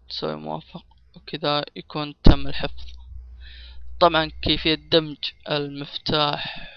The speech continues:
والشهادة مع البرنامج تكون بواسطة برنامج آخر ويتم شرحه في، ويتم، وسوف يتم شرحه في شرح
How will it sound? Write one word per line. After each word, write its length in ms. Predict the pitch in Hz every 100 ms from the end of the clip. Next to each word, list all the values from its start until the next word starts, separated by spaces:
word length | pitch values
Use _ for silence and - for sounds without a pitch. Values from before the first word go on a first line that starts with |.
| -
والشهادة 1600 | - 73 55 - - - - - - - - - 156 156 156 147
مع 180 | 143 143
البرنامج 580 | 139 151 147 151 156 147 - - - - -
تكون 260 | - - 147
بواسطة 460 | 147 147 - - -
برنامج 420 | 151 151 151 143 -
آخر 380 | 156 147 - 143
ويتم 260 | 147 - 147
شرحه 320 | - 156 156
في، 140 | - - - - -
ويتم، 400 | 147 147 156 143 -
وسوف 260 | - 156
يتم 440 | 151 147 - 160 143
شرحه 500 | - 147 160 - -
في 300 | - - -
شرح 340 | - 76 -